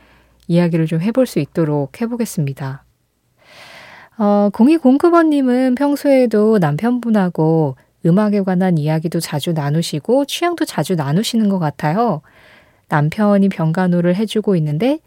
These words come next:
저희가 좋아하는 노래 틀어주시면 감사하겠습니다.라고 하셨잖아요. 그냥 이 문자 안에서 왜 이렇게 핑크빛이 보이죠? <laughs> 한국계 디제이죠. 패기구.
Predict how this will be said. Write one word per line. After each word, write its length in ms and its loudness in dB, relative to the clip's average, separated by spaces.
저희가 520 2
좋아하는 520 0
노래 240 2
틀어주시면 720 -2
감사하겠습니다.라고 1080 -2
하셨잖아요. 840 -4
그냥 360 0
이 100 -2
문자 460 2
안에서 400 -2
왜 140 2
이렇게 160 -4
핑크빛이 640 -4
보이죠? 420 -4
<laughs> 1700 -14
한국계 420 2
디제이죠. 720 4
패기구. 760 -2